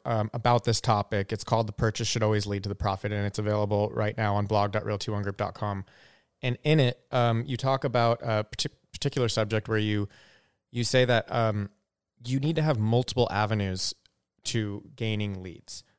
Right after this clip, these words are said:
Um, so you can't just put all of your eggs in the basket of purchase leads. So can you kind of maybe talk about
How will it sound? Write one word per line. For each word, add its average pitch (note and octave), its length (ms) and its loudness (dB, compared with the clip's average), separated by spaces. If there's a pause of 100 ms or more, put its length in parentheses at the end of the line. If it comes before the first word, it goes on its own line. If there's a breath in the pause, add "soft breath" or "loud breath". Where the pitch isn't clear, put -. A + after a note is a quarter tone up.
(120)
Um, G2+ 340 -6
so - 140 -4
you G#2 140 -2
can't B2 300 -2
just - 200 -4
put G#2+ 260 0
all G2+ 180 0
of G2+ 80 0
your G#2 160 2
eggs G2+ 240 -2
in G#2 60 2
the G2 60 0
basket F#2+ 440 -4
of F#2 180 -12
purchase - 460 -10
leads. F#2+ 240 -6
So - 80 -4
can B2 180 0
you A#2 60 2
kind B2+ 200 0
of C3+ 60 -2
maybe C3 240 -4
talk A2 280 -6
about G#2+ 320 -2